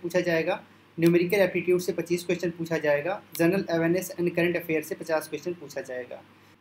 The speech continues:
अब यहाँ आप सिलेबस देख सकते हैं, जनरल intelligence का क्या सिलेबस है, numerical aptitude का क्या सिलेबस है, साथ ही साथ current अफेयर and general awareness का क्या सिलेबस है, आप यहाँ पे देख सकते हैं।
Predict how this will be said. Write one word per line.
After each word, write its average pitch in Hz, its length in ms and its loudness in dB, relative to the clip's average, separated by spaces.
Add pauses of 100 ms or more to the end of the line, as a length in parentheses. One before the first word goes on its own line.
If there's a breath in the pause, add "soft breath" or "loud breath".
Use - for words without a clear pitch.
(140)
अब 165 120 -2
यहाँ 190 120 6
आप 208 80 2
सिलेबस 175 320 4
देख 190 160 2
सकते 185 300 -2
हैं, 190 140 2
जनरल 180 220 4
intelligence 170 420 2
का 185 100 0
क्या 180 160 0
सिलेबस 175 440 2
है, 202 200 -2
numerical 170 400 6
aptitude 175 420 2
का 185 80 4
क्या 180 180 2
सिलेबस 165 460 0
है, 214 100 -2 (380 loud breath)
साथ - 200 0
ही 208 60 -4
साथ 208 300 2
current 185 220 2
अफेयर 180 360 4
and 180 320 2
general 175 260 2
awareness 165 340 0
का 170 120 -6
क्या 156 160 -4
सिलेबस 147 400 -6
है, 170 60 -4
आप 151 100 -14
यहाँ 139 120 -2
पे 180 120 -6
देख 135 200 -6
सकते - 300 -16
हैं। 123 180 -16